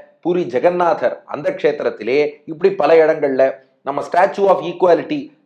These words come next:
திருதண்டி சின்னஜீயர் சுவாமி பிரதிஷ்டை பண்ண ராமானுஜர், அதை ஹைதராபாத்ல நாம் எல்லோருமே அறிவோம். இப்படியெல்லாம் ராமானுஜருடைய புகழ் என்பது பரவாத இடமே கிடையாது. எத்தனையோ இடங்களிலே அவருடைய புகழ் பரவி இருக்கிறது. அப்போ திக்குற்ற கீர்த்தி ராமானுஜனை,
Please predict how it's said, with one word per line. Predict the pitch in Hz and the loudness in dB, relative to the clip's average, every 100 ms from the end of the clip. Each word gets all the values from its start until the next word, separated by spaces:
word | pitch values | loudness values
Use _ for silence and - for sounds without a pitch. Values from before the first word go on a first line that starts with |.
| - | -6
திருதண்டி | 170 190 190 | -2 0 0
சின்னஜீயர் | 175 - 185 190 175 175 | -2 -2 -2 0 0 0
சுவாமி | 175 156 147 | 2 0 0
பிரதிஷ்டை | - - 165 - 147 | -6 -6 -6 -6 -6
பண்ண | 147 139 | -4 -2
ராமானுஜர், | 127 139 143 135 139 135 _ _ | -2 -2 -4 -4 -4 -6 _ _
அதை | 147 147 | -4 -2
ஹைதராபாத்ல | 147 170 180 151 143 165 | 0 2 2 2 0 0
நாம் | 165 147 | -2 -4
எல்லோருமே | 120 151 170 156 165 | -4 -2 -2 0 0
அறிவோம். | 135 135 131 131 _ | 0 0 -2 -4 _
இப்படியெல்லாம் | - 127 - 185 165 120 117 156 147 | -16 -10 -2 2 2 2 0 0 0
ராமானுஜருடைய | 113 147 190 185 185 170 165 151 143 | 0 2 0 0 -2 -2 -2 -2 -4
புகழ் | - 143 165 | -6 -6 -4
என்பது | 147 135 - 147 185 92 - - | -4 -6 -6 -4 -4 -4 -10 -8
பரவாத | 120 151 170 165 139 | 0 4 4 4 2
இடமே | 120 147 170 | 0 -2 -2
கிடையாது. | 147 139 143 127 131 127 - | -2 0 0 0 -4 -6 -10
எத்தனையோ | - 147 - 165 170 196 | -2 -2 0 -2 2 2
இடங்களிலே | 175 165 156 156 147 165 | 4 2 0 -2 0 2
அவருடைய | 180 151 147 135 127 | 4 2 2 -2 -2
புகழ் | 135 165 | 0 0
பரவி | 147 135 160 | 0 -2 0
இருக்கிறது. | 143 131 135 123 123 113 - | -4 -4 -4 0 -2 -2 -8
அப்போ | - - 135 - | -8 -2 -2 -2
திக்குற்ற | 202 202 - 208 170 - 208 208 | -10 -10 -6 -6 -6 -6 -4 -2
கீர்த்தி | 180 165 - 185 | -4 -8 -4 -2
ராமானுஜனை, | 151 139 156 139 127 123 127 | 0 0 0 -2 -2 -2 -2